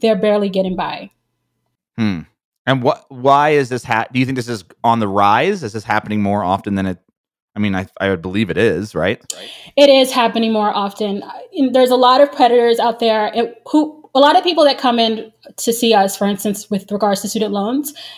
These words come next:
Speaker 1: it's because they
Speaker 2: Mm-hmm.
Speaker 1: attended for-profit colleges. So if you're on the subway in New York, you s-, you saw them at one time,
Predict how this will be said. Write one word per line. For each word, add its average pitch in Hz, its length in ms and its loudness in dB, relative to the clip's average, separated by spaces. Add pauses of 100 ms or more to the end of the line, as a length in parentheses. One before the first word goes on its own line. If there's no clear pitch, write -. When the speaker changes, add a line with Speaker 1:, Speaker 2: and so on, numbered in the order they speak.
Speaker 1:
it's - 140 2
because 240 320 0
they 220 160 2
Speaker 2:
Mm-hmm. 214 100 2
Speaker 1:
attended 226 420 0
for-profit 214 840 2
colleges. 196 640 -4 (280)
So 233 180 6
if 233 80 2
you're 262 120 6
on 277 120 6
the 294 80 6
subway 254 300 2
in 233 60 2
New 240 100 0
York, 214 340 0
you 226 60 -4
s-, - 200 -12
you 226 220 -6
saw 226 320 2
them 226 100 0
at 214 140 -2
one 214 140 -4
time, 202 440 -4